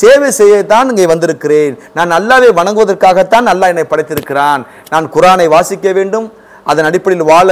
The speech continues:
வேண்டும், பிற மக்களுக்கு ஒரு முன்மாதிரியாக திகழ வேண்டும், இந்த மனிதனை நரகத்திலிருந்து பாதுகாத்து சொர்க்கத்தின் பக்கம் கொண்டு செல்ல வேண்டும். அதற்காகத்தான் இந்த உலகத்தில் நம்மை இறைவன்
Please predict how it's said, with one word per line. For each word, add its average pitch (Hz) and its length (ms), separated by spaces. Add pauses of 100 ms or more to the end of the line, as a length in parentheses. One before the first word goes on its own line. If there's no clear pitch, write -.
(100)
வேண்டும், 190 340 (320)
பிற 156 140 (100)
மக்களுக்கு 202 420
ஒரு 170 180
முன்மாதிரியாக 185 680
திகழ 185 180 (120)
வேண்டும், 175 280 (300)
இந்த 160 120 (100)
மனிதனை 160 400 (580)
நரகத்திலிருந்து 196 680
பாதுகாத்து 147 520 (400)
சொர்க்கத்தின் 180 480
பக்கம் 151 280
கொண்டு 147 220
செல்ல 131 220
வேண்டும். 123 240 (320)
அதற்காகத்தான் 175 840
இந்த 156 120 (120)
உலகத்தில் 143 500
நம்மை 127 260
இறைவன் 151 340